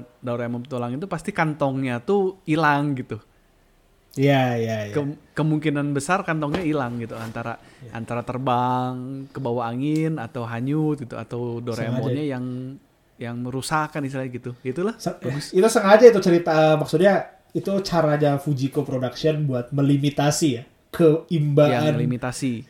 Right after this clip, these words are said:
Speaker 2: keimbaan <laughs> si Nobita dan
Speaker 1: Kantong
Speaker 2: kawan-kawan.
Speaker 1: ajaib kan. Itu, itu kan
Speaker 2: Iya,
Speaker 1: kantong
Speaker 2: benar.
Speaker 1: ajaib sebenarnya kan apapun masalahmu, tinggal, tinggal tangan masuk kantong, pasti ada jawaban kan gitu.
Speaker 2: Iya, iya.
Speaker 1: Pasti ada Deus Ex
Speaker 2: Makanya
Speaker 1: Machina
Speaker 2: kalau
Speaker 1: lah
Speaker 2: nggak
Speaker 1: di situ kan.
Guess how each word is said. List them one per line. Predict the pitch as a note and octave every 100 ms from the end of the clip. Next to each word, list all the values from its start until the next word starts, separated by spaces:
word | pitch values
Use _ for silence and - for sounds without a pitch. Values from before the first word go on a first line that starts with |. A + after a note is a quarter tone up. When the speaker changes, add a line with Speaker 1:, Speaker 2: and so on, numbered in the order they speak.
| - _
Speaker 2:
keimbaan | - F3+ F3 D3+ D3 C3 C3 D3+ D3+ C#3+ F3+ -
<laughs> | - - -
si | - - E3+ D3 C#3+ C#3+ D3
Nobita | D#3 C#3+ D3+ D3+
dan | C#3
Speaker 1:
Kantong | D3+ C3+
Speaker 2:
kawan-kawan. | C3+ -
Speaker 1:
ajaib | E3 D#3+
kan. | D3 D3+
Itu, | D3+ D3 A3
itu | C3 D3+
kan | D3
Speaker 2:
Iya, | C#3+
Speaker 1:
kantong | B2+ B2
Speaker 2:
benar. | A#2+
Speaker 1:
ajaib | A3+
sebenarnya | F#3+ G#3
kan | C#4
apapun | B3 D#3+ D#3 E3+ E3
masalahmu, | D#3 D3+ C3+ B2+ D#3+ G#3+
tinggal, | G#3+ C#3+ C#3+ C#3 C#3
tinggal | - C#3+ C#3 C3+
tangan | C3+ C3+
masuk | C3+ B2+ D3
kantong, | A#2+ A#2+ F3 G3+
pasti | D#3+ G#3+
ada | F#3 C#3+
jawaban | C3 B2 D3+ C3+ C3+
kan | D3
gitu. | A#2 A#2
Speaker 2:
Iya, | A#2 D3+ D3 C3+
iya. | A#2+
Speaker 1:
Pasti | C#3 -
ada | E3+ D3+
Deus | C#3+ C#3
Ex | D3
Speaker 2:
Makanya | C#3+ D3+
Speaker 1:
Machina | D#3+
Speaker 2:
kalau | D3 C#3+
Speaker 1:
lah |
Speaker 2:
nggak | C#3
Speaker 1:
di | B2+
situ | C3 B2+
kan. | B2+